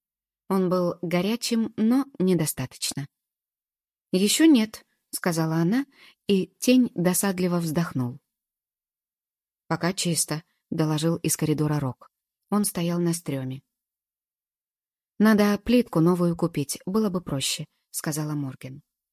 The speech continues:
Тень приложил палец к губам и нервно оглянулся. Одной рукой он прижимал к груди банку с молотым кофе и пачку соли. «Напряжение в сети недостаточное», —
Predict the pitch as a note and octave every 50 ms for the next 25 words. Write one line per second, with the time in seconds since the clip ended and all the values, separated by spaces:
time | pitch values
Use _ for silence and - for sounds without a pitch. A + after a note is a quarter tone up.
0 | _ _ _ _ _ _ _ _ _ _ _ _ _ _ _ _ _ _ - -
1 | G#3 A3 B3 C4+ C4 - - G#3 F#3 F3+ F3+ G3+ A#3+ B3 B3 - F#3+ F3 E3 D#3+
2 | - - - - D#3+ D3 D#3+ E3 C#3+ E3 F#3+ A3+ A#3+ A#3+ - _ - G3 F#3+ F#3+
3 | G#3 A3 G#3+ G3 G3 G3 F#3+ F3+ E3 E3 E3+ D#3 D3 C3 B2 C#3 - - - C3+
4 | C#3 - _ _ _ _ _ _ _ _ _ _ _ _ _ _ _ _ _ _
5 | _ _ _ - F3 E3 D3+ F3+ A#3 D4 D4+ A#3 E3 C#3+ - - D#3 D3 D3 D3+
6 | - _ G#3 A3 A3+ A3+ A3 A3 G#3 G#3 G#3 G#3+ G#3+ G#3 F3+ E3 D#3+ - G3 G3+
7 | G3+ F#3+ A#3 B3+ G#3 E3+ F#3 G#3 A3 G#3 - G3+ - - F#3+ F#3+ F#3+ F3+ - F#3
8 | F3+ F3 - B3+ B3+ - - E3 D3+ - - G3 - A3 G#3+ - - G#3+ F#3+ -
9 | - C#3+ C3+ B2+ C3 C#3 _ _ _ _ _ _ _ _ _ _ _ _ _ _
10 | _ _ _ _ _ _ _ _ _ _ _ _ _ - F#3+ F#3+ F3+ F3 F#3 F#3+
11 | F3 F#3 G#3+ A#3 A#3+ A#3+ A#3+ A#3+ A#3 - - G#3 G#3 - G3+ G3+ F#3+ F#3 F#3+ F3+
12 | - - D3+ - - - - - D#3 D3+ D3+ D3+